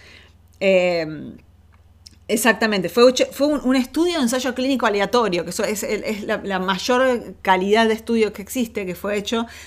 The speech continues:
donde se descubrió esto, de, que esta termogénesis, o sea, la exposición al frío,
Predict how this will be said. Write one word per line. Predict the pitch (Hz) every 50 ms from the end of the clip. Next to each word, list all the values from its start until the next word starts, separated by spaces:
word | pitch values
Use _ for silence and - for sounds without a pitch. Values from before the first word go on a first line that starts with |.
| - -
donde | 202 202 202 196
se | - 226
descubrió | 202 202 - 202 208 202 226 233
esto, | 233 226 - - - -
de, | - 175 170 160 160 147 135 110 73 - - - 143 180 -
que | - 202 196 175
esta | 185 - - 196 196
termogénesis, | 202 190 190 185 185 180 - - 247 240 220 208 220 - - 247 -
o | 190
sea, | 185 - 185 180
la | 175
exposición | - - - - 185 175 - 190 170 - - 208 240
al | 196 190 185
frío, | - - 254 269 254 254